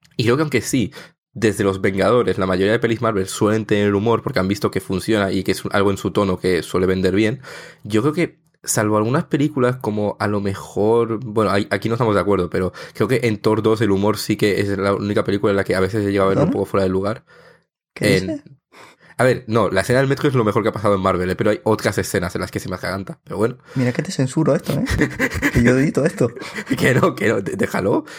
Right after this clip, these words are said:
Speaker 1: que está bien que no tengamos siempre la misma opinión. Eh, pero en general yo creo que Marvel sabe dosificar el humor, porque, por ejemplo,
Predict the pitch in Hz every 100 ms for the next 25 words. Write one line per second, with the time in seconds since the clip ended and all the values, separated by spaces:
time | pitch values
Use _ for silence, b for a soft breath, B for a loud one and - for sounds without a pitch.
0 | B 127 107 113 127 104 104 98 107 110
1 | 98 98 90 101 127 B B B - 101
2 | 98 95 - - 104 104 101 98 - 110
3 | 104 104 104 151 151 151 123 110 - 110
4 | 104 131 131 127 117 131 127 110 101 104
5 | 95 107 110 98 92 95 101 101 95 107
6 | 92 -